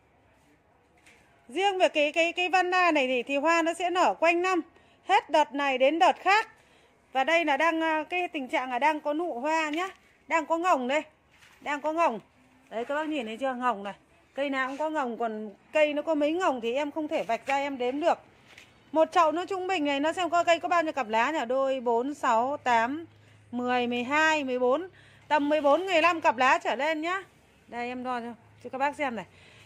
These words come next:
Có cây, um, um, bình thường có cây,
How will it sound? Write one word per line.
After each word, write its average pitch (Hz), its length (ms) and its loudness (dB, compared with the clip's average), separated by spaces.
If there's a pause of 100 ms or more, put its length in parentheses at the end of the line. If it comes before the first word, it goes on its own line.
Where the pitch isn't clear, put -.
(100)
Có 262 200 4
cây, 381 360 4
um, 359 320 2 (360)
um, 320 560 -4
bình 277 180 -4
thường 269 200 -2
có 294 140 0
cây, 359 280 0